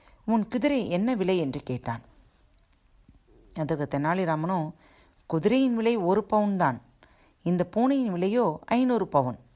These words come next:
ஆனால் இந்த பூனையையும் சேர்த்து வாங்கினால்தான் இக்குதிரையை கொடுப்பேன்" என்றான். தெனாலிராமனின் பேச்சு அவனுக்கு வினோதமாக இருந்தாலும், குதிரையை வாங்க வேண்டும் என்ற மிகுந்த ஆவலில் ஐநூத்தி ஒரு பவுன் கொடுத்து குதிரையையும்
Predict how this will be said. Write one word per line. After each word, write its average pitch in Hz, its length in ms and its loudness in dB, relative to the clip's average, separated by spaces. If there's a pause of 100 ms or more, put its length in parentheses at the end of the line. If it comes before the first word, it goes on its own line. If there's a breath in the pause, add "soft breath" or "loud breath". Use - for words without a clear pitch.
(340 soft breath)
ஆனால் 185 520 0 (360 soft breath)
இந்த 151 300 -4
பூனையையும் 240 640 0
சேர்த்து 233 600 0
வாங்கினால்தான் 196 720 -2 (280)
இக்குதிரையை 208 580 0
கொடுப்பேன்" 170 520 -2
என்றான். 113 380 -8 (1160)
தெனாலிராமனின் 190 720 0
பேச்சு 190 500 -2
அவனுக்கு 175 320 -4
வினோதமாக 208 600 0
இருந்தாலும், 170 580 -2 (440 soft breath)
குதிரையை 285 440 0
வாங்க 208 300 0
வேண்டும் 226 340 -2
என்ற 160 240 -2
மிகுந்த 214 460 0
ஆவலில் 160 600 0 (360 soft breath)
ஐநூத்தி 247 460 2
ஒரு 175 200 2
பவுன் 196 320 0
கொடுத்து 165 580 -2 (420 soft breath)
குதிரையையும் 202 640 0